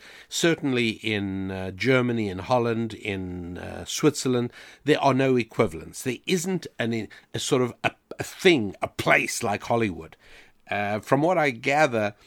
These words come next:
maybe India does, but it could also be something that is far more noticeable and something that people are aware of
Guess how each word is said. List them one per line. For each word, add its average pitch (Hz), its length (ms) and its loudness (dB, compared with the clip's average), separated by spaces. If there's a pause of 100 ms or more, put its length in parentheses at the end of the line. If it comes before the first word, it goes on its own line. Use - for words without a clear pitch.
(200)
maybe 139 600 4
India 123 580 2
does, 110 560 -2
but 107 240 -6 (200)
it 113 200 -4
could 120 140 0
also 117 280 0
be 107 340 0 (400)
something 110 560 0
that 98 200 -4
is 98 360 -8 (140)
far 117 340 0
more 104 460 0 (400)
noticeable 110 1040 -2
and 95 260 -6
something 113 460 -2 (240)
that 113 220 -6
people 127 340 0
are 104 140 -2
aware 131 280 2
of 120 120 -4